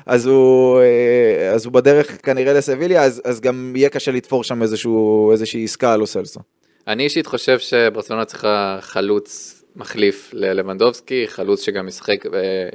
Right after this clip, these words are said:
Speaker 2: גם לבנדובסקי בתקופה האחרונה הוא קצת יותר פציע. אה, אופציה כזאת היא הרבה יותר, אה, עדיפה,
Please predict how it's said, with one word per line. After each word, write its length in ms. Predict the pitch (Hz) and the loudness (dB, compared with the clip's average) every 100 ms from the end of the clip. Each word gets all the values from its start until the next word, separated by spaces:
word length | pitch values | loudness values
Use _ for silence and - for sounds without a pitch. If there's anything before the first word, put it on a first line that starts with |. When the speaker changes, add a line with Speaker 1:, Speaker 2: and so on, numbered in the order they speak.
| - | -8
Speaker 2:
גם 180 | 107 117 | -6 -4
לבנדובסקי 760 | 107 98 113 120 - 123 110 101 - - | -4 0 0 0 -4 -6 -4 -4 -8 -16
בתקופה 680 | 76 98 95 - - - 104 | -8 -4 -4 -6 -12 -4 -2
האחרונה 340 | 101 - 101 | -2 -4 -6
הוא 100 | 101 | -6
קצת 200 | - - | -6 -10
יותר 200 | 98 107 107 | -6 -8 -6
פציע. 340 | 113 135 131 120 _ _ _ _ _ _ _ 101 | -6 0 0 -2 _ _ _ _ _ _ _ -2
אה, 300 | 98 95 95 | 0 0 0
אופציה 680 | 101 110 - 120 113 107 101 | -2 -4 -4 -2 0 0 -2
כזאת 480 | 101 95 107 110 | -6 -4 -2 -4
היא 220 | 120 104 98 | -2 0 0
הרבה 200 | 98 104 | 0 0
יותר, 380 | 101 107 98 95 | 0 0 -2 0
אה, 260 | 95 92 | -2 -4
עדיפה, 280 | 92 98 139 | -6 -4 -2